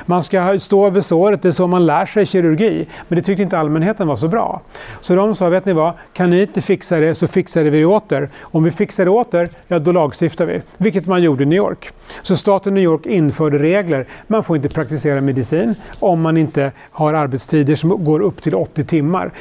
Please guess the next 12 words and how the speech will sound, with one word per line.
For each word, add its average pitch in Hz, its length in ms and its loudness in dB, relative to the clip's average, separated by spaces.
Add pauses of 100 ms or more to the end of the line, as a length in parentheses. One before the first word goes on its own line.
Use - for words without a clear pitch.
(160)
Det 180 80 -2
här 170 220 0
blir 151 240 0
också 147 340 -2
regleringarna 185 760 0
så 185 140 -2
småningom 143 500 0 (180)
sen 143 340 -6
för 151 220 -4
all 208 320 -2
S 214 180 -2
T-utbildning 143 720 0